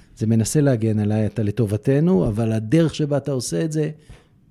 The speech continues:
קצת קשה לנו." ולעשות negotiation, ממש, אה, משא ומתן, על לשנות טיפה את דרך הפעולה, ואז אנחנו מתנהגים כמו קבוצה אחת.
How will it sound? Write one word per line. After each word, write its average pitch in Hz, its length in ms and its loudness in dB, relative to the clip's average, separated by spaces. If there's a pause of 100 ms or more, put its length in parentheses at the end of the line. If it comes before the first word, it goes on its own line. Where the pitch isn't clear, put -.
(420)
קצת - 260 -6
קשה 113 320 -4
לנו." 98 300 -4 (240)
ולעשות 131 440 0
negotiation, 185 680 2
ממש, 143 380 0
אה, 156 120 0 (400)
משא 139 260 0
ומתן, 170 560 2
על 127 120 0
לשנות 151 460 4
טיפה 156 320 2
את 127 80 -2
דרך 147 260 -2
הפעולה, 135 580 2 (600)
ואז 131 580 -2
אנחנו 120 260 -2
מתנהגים 113 440 -2
כמו 123 200 0
קבוצה 117 420 2
אחת. 95 460 -4